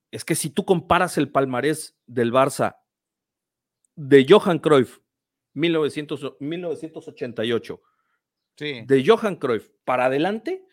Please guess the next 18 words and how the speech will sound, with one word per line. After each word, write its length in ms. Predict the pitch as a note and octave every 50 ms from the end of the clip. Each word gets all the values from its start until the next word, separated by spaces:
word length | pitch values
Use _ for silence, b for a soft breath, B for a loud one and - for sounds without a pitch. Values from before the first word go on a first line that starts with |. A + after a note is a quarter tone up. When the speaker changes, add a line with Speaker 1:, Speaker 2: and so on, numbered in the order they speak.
| b b b
Speaker 1:
tenemos 520 | - E3+ G3 A#3 D4 D#4 E4 C#4+ G3+ F#3+
más 280 | A3 C4+ D4 - - _
títulos 440 | C4 C#4+ C#4+ - D4+ D4 D4 B3 G#3+
de, 180 | A3+ G3+ G3+ -
de 260 | E3 D3 D3 F3+ E3+
que 160 | - F3+ F3+ E3+
de 80 | F3
mil 260 | F3+ G3 A#3+ C#4+ D#4 D4
ochocientos 580 | C#4 D4 - A3 F#3+ - C4+ C#4+ C4+ D#4 C4+ A3+
noventa 300 | A3 G3 F#3+ E3+ - F#3
y 40 | F3+
nueve 220 | A3 C#4 D4+ C#4+
a 60 | B3
mil 220 | A3+ A#3 C4+ C#4+ C#4+
novecientos 600 | C#4+ C4+ B3 A3+ G3+ - B3+ C#4 C4+ - C4+ B3+
ochenta 340 | - - A#3 G#3+ - F#3
y 80 | F3 F#3+
ocho. 460 | A#3+ D4 - - E4+ D#4 - - _